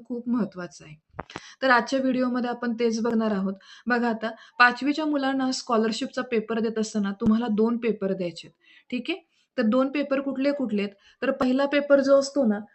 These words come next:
तो पहिला पेपर तुमचा मराठी आणि गणित या विषयांवरती आधारित आहे, ठीक आहे?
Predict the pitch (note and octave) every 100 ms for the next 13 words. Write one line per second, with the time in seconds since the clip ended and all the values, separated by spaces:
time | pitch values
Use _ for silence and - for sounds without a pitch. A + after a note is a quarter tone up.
0 | _ - C4 B3 A#3 B3 B3+ B3 A#3+ A#3+
1 | A#3+ G3+ F#3+ G#3 - _ _ _ _ _
2 | _ _ - A#3 A#3+ B3 C#4 - A3 G#3+
3 | - _ _ _ - A3+ G#3+ G3+ B3+ -
4 | G#3 A#3 A#3 F#3 - _ _ G#3 A3 B3+
5 | A#3+ A#3 A3 G#3 G#3 G#3 - G#3+ G#3 F3
6 | E3 E3+ E3+ - _ _ - B3 E4+ -